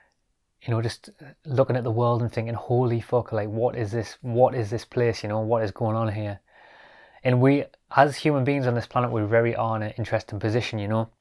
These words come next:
We're sort of born into this world, like, not known, you know, we've all gotta try and figure it out, and we've gotta sort of develop ourselves and develop our consciousness and try and navigate this, tr-, try and navigate hu-,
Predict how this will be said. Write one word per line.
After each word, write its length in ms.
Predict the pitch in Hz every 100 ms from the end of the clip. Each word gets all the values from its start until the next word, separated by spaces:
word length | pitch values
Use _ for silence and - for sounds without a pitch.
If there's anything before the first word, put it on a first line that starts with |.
| _ -
We're 100 | -
sort 200 | - 117
of 180 | 113 -
born 280 | 127 123 123
into 140 | 113
this 240 | 110 104 -
world, 380 | 110 110 107 - - _
like, 200 | 117 101
not 240 | 107 104 101
known, 300 | 110 117 107
you 80 | 104
know, 120 | 107
we've 140 | 101
all 180 | 110 107
gotta 180 | 110 104
try 220 | - 107
and 100 | 104
figure 280 | - 113 110
it 60 |
out, 260 | 107 107 104 _ - - - - _
and 80 | 110
we've 100 | 101
gotta 160 | 107 107
sort 220 | 120 107
of 220 | 101 -
develop 360 | 113 104 110 110
ourselves 480 | 107 110 117 110 107
and 60 |
develop 300 | 107 104 110
our 160 | 104 101
consciousness 680 | - 113 101 107 107 101 - _ - - - -
and 120 | 113
try 200 | - 113
and 100 | 110
navigate 460 | 113 110 110 113 110
this, 380 | 110 - - - _
tr-, 160 | - 127
try 240 | - 139
and 100 | 143
navigate 380 | 139 123 123 120
hu-, 140 | -